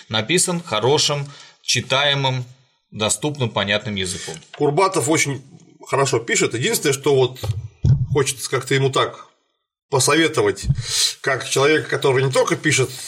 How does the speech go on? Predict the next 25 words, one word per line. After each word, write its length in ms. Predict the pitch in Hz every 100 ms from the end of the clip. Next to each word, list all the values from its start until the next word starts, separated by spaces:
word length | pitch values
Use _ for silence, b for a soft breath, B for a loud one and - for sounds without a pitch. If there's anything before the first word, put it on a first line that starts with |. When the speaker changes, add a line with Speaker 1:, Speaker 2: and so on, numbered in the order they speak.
| -
Speaker 2:
научную 840 | 123 135 123 120 110 104 95 98
литературу, 560 | 98 95 113 117 113 101
но 160 | 147
и 40 | 240
художественную 640 | 202 151 127 107 110 98
литературу. 600 | 98 101 101 - 98 95 B B B B B B
Я 640 | - - 120 135 147 156 156
пытаюсь 640 | 143 131 131 135 143 131
донести 580 | 127 139 131 - 107 90
годами 640 | 104 139 151 151 139 98
до 140 | 92 98
коллег 400 | 101 113 - - _ _ _ _ _ _
из 180 | 110 113
научного 400 | 117 104 98 98
цеха, 340 | - 151 - - _ _ _ _
что 200 | - 127
нельзя 840 | 123 131 110 120 127 139 151 -
писать 640 | - 113 - 117 127 117 -
абзацы, 720 | 110 104 - 123 139 - 135
пока 300 | 113 107 110
у 80 | 113
тебя 260 | - 120
не 80 | 131
устанет 400 | 113 - 113 120
рука. 400 | 120 - 90 -